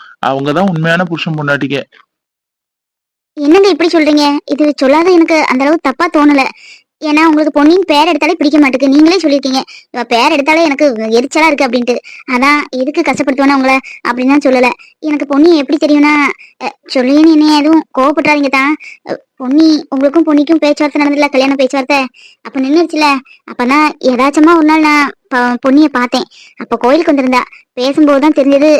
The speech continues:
Speaker 2: அது உங்க முறை பொண்ணுன்ட்டு. அவதான் சொன்னா, "எனக்கு already என் அத்தனை தான் நான் கல்யாணம் பண்ணணும்னு இருக்கேன். இ-, இவர் கூட எனக்கு கல்யாணத்தை பேசி வச்சிருக்காங்க. நான் என்ன செய்ய போறேன் அப்படின்னு தெரியல.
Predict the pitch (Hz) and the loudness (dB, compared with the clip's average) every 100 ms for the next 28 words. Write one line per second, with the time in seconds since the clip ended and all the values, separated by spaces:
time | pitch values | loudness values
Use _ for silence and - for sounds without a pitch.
0 | - 254 247 233 233 269 277 269 254 254 | 0 -2 0 0 0 0 2 2 2 -2
1 | - _ _ _ 247 226 269 330 277 269 | -6 _ _ _ -16 -6 -2 0 0 -2
2 | - - - 254 254 254 240 247 247 247 | -4 -14 -6 -6 -2 -2 -2 -2 0 2
3 | 320 302 254 _ _ 269 247 233 269 269 | 4 2 0 _ _ -8 -6 -4 -2 2
4 | 302 285 240 269 269 285 269 269 247 220 | 2 2 0 0 0 0 0 -2 -6 -8
5 | - - - 240 285 269 277 285 269 262 | -12 -18 -10 -6 -4 -4 -2 -2 -2 -2
6 | 254 269 277 254 247 254 262 269 277 269 | -2 0 -2 0 0 0 -2 -2 0 0
7 | 220 214 - 240 240 220 285 285 254 247 | -2 -6 -8 -2 -2 0 0 0 0 0
8 | 277 233 254 269 254 269 | 0 0 -2 0 2 2